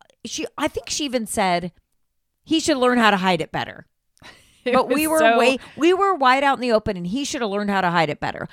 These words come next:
Speaker 1: Like me, because I know how to hide an affair.
Speaker 2: Such a hypocrite. That, that's what makes this so funny, is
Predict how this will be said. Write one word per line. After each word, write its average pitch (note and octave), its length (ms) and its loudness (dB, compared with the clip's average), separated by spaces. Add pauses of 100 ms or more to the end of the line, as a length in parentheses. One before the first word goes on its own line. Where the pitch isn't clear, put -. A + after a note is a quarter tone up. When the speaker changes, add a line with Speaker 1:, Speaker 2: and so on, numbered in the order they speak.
(140)
Speaker 1:
Like G4+ 400 4
me, G#4 520 -2 (260)
because G4 320 -6
I G#4+ 300 0
know C4+ 160 0
how C#4 120 -4
to D#4+ 160 0
hide F4 380 -4
an C#4 140 -4
affair. D3 580 -6 (180)
Speaker 2:
Such - 380 -10
a G#3+ 80 0
hypocrite. E3+ 720 -6
That, F3+ 160 -4
that's B3+ 320 0
what F3+ 140 -4
makes F#3 240 -8
this D#3+ 160 -10
so D3 200 -6
funny, F3 400 -8
is D3+ 200 -12